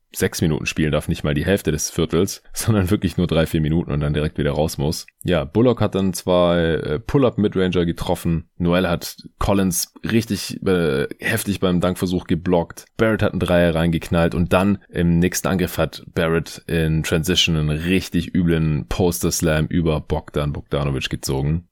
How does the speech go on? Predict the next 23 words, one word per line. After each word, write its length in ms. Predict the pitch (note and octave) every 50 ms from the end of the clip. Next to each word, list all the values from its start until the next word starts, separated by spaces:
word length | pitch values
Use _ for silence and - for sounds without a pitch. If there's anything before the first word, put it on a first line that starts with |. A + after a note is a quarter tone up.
| - -
Und 60 | E2+
so 100 | E2 F#2+
ist 140 | G#2 - -
das 100 | A2 -
Momentum 420 | G#2 F#2 F#2 F#2+ - A#2 A#2+ A2
dann 140 | G2+ G2+ G2
ein 60 | F#2+
bisschen 340 | F2 A2 A#2+ - - B2 A2
zu 100 | - G#2+
den 120 | G2 F2+ F#2
Knicks 220 | G#2+ C3+ - -
übergegangen. 760 | G#2 A2 A2+ G#2 G#2+ G#2 F#2+ G2 F#2 F#2+ F#2+ F#2+ F#2+ G#2+ - _ -
Bei 120 | E2+ E2+
den 140 | E2 E2 D2+
Hawks 220 | F2 G2 - -
sind 100 | - F#2+
die 80 | F#2 F2
Dreier 300 | - E2+ E2+ F2 F#2 F#2
dann, 320 | F2 E2+ E2+ E2+ E2 D#2
äh, 160 | A1+ B1 D#2 E2
nicht 240 | F2+ A2 A#2 -
mehr 160 | A2 F#2+ F2 D#2
reingefallen, 800 | F2 G2 G#2 G#2 G2+ - - - F#2+ F#2 F2+ F#2 F#2 F2+ -